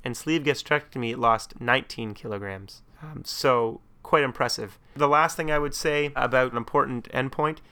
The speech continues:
as far as the amount of medications that patients had to use, so if you were in the medical therapy alone group, there was no change in your overall medication use. But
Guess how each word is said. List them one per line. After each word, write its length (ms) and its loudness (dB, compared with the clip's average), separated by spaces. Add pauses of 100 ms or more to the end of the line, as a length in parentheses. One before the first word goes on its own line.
(280)
as 120 -4
far 240 6
as 120 0
the 280 -2
amount 440 4
of 120 -2
medications 800 0
that 160 -2
patients 420 -6
had 200 0
to 100 -6
use, 480 -4 (840)
so 260 2
if 120 -2
you 80 0
were 60 4
in 60 4
the 40 0
medical 320 2
therapy 400 2
alone 360 2
group, 280 0 (100)
there 160 -2
was 140 -4
no 180 4
change 420 -2
in 100 -4
your 100 0
overall 280 2
medication 540 -6
use. 300 -10 (240)
But 320 4